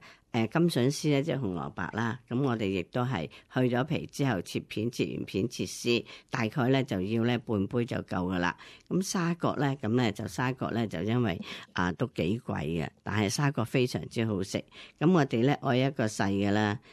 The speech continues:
啊，一個細嘅，咁樣呢，就買返嚟嘅時間呢，就咁撕咗佢啲皮，撕咗啲皮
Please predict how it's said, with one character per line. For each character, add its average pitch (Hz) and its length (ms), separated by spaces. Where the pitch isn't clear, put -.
啊， - 220
一 151 120
個 143 160
細 95 240
嘅， 104 240
咁 - 180
樣 135 160
呢， 127 180
就 87 320
買 117 200
返 139 200
嚟 104 80
嘅 107 120
時 90 180
間 101 200
呢， 110 120
就 107 140
咁 104 200
撕 131 240
咗 107 160
佢 98 140
啲 107 140
皮， - 260
撕 - 180
咗 151 200
啲 - 20
皮 147 140